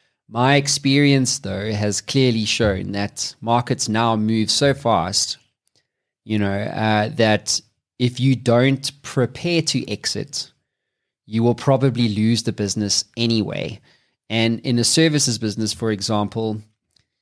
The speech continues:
all your free working capital goes back into people to grow your services business. It's a very capital and resource intensive, uh, type of operating model. So if you don't have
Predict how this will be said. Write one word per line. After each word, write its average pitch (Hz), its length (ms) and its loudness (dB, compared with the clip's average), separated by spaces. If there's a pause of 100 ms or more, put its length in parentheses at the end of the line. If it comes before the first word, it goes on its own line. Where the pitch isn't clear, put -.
(540)
all 156 200 4
your 147 160 4
free 135 460 0
working 120 380 0
capital 120 480 0
goes 107 220 0
back 110 280 2
into 104 200 0
people 104 460 -2 (1040)
to - 120 2
grow 98 340 2 (120)
your 98 140 -8
services 95 460 0
business. - 400 -2
It's - 100 -2
a - 20 -8
very 110 120 0
capital 104 460 -2
and 95 140 -4
resource 101 380 0
intensive, 101 640 -2 (180)
uh, 101 140 -4 (100)
type - 300 -4
of 95 220 -12
operating 104 560 -2
model. 107 340 0 (920)
So 123 480 4 (1000)
if 143 220 2
you 165 120 2
don't 131 280 4
have 113 340 0